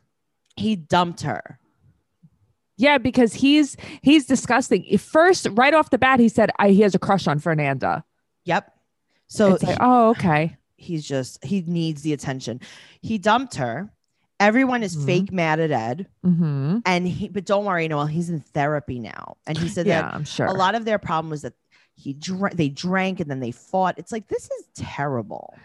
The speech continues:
Speaker 2: Yeah. It, here's the thing. Out of all of the couples and all of these relationships, like, theirs seem the worst.
Speaker 1: Yes, for
Speaker 2: Yep.
Speaker 1: sure. Now, Ed, we learn, has a shower curtain with his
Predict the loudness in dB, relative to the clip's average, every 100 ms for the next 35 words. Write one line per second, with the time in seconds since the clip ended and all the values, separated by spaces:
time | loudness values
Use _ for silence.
0 | -20 -16 -6 2 4 2 2 2 2 2
1 | 4 4 2 0 0 0 2 2 0 4
2 | 6 8 6 4 2 0 0 0 2 2
3 | 4 4 6 6 2 2 2 2 0 0
4 | 0 0 0 2 0 0 2 4 4 2
5 | 0 0 2 2 2 0 -4 -12 -14 -18
6 | _ _ _ -4 -2 -2 -4 -16 -4 -2
7 | 2 4 2 2 2 0 -2 -20 -20 -20
8 | _ 0 4 4 2 0 0 0 -2 -4
9 | -4 -6 -4 0 2 2 0 -6 -6 -6
10 | -6 -6